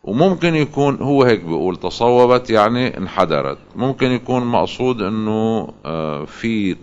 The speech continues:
تصويب توجيه لأقدامهم باتجاه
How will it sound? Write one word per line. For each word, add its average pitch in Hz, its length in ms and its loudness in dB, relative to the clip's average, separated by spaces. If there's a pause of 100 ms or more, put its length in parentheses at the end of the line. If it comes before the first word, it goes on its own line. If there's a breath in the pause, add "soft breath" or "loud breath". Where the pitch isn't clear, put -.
(140)
تصويب 101 880 -4 (400)
توجيه 87 520 -4
لأقدامهم 95 880 -4
باتجاه 87 600 -4